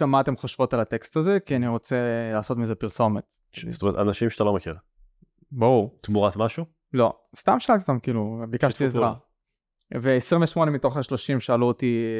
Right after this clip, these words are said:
Speaker 1: איפה זה אני רוצה לקנות את זה.
Speaker 2: וואלה.
Speaker 1: אה, אז הבנתי, כבר יש פה
Speaker 2: יש.
Speaker 1: זה, ואז זרקתי כל מיני מחירים, רציתי לראות כמה הן מוכנות לשלם, והן מוכנות לשלם הרבה, אז
Speaker 2: מהמם.
Speaker 1: כאילו,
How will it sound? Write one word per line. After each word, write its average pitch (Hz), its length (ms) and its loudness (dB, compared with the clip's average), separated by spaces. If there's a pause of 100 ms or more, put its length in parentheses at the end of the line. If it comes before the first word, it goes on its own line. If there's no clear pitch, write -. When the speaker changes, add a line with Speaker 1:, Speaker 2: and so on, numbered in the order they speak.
(140)
Speaker 1:
איפה - 200 -2
זה 127 100 0
אני 120 100 2
רוצה 120 180 0
לקנות 117 300 -4
את - 60 -20
זה. - 80 -20 (160)
Speaker 2:
וואלה. 98 220 2 (800)
Speaker 1:
אה, 113 720 -2
אז 107 100 -6
הבנתי, 135 300 4
כבר 120 140 2
יש 120 200 0
פה 107 480 -2 (640)
Speaker 2:
יש. 101 260 -4
Speaker 1:
זה, 117 220 -2
ואז 135 180 4
זרקתי 156 320 4
כל 160 120 2
מיני 151 120 2
מחירים, 156 380 0
רציתי - 240 -4
לראות 135 220 4
כמה 135 180 2
הן 127 60 -2
מוכנות 127 320 -2
לשלם, 151 260 0
והן 139 120 2
מוכנות 131 300 0
לשלם 123 260 -4
הרבה, 120 180 0 (180)
אז - 240 -10
Speaker 2:
מהמם. - 60 -10
Speaker 1:
כאילו, 113 640 -2